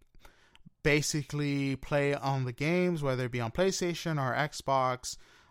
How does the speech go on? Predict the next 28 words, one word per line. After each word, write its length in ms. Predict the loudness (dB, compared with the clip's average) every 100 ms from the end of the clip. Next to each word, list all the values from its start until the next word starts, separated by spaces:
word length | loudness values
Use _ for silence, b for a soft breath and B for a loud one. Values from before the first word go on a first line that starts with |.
| b 0
uh, 180 | 0
play 380 | 0 -2 -2 -2 -4 -4
like 460 | -2 0 -4 -8
they 160 | -6 -4
were 200 | -4 -6 -10 _ -4
the 160 | -2
Celtics 680 | 0 2 0 0 -8 -8 -8 -12 _ _ _ -4
with 140 | -2
the 80 | -2
Golden 260 | -2 -2
Gate 160 | -4 -4
Warriors 500 | 0 0 0 -2 -4
and 100 | -4
be 80 | -2
like, 200 | -2 0
"Oh, 80 | 2
I 200 | 4 2
wanna 420 | 2 2 0 -2
pl-, 160 | -6 -8
replay 420 | -4 -4 -2 -2 -2
this, 180 | -4
but 200 | -2 -2
in 100 | -2
the 80 | -4
video 220 | -4 -6
game." 300 | -6 -12 -16 -18 b b b b b b b -14 6
But 200 | 6 8
anyway, 640 | 4 4 4 4 4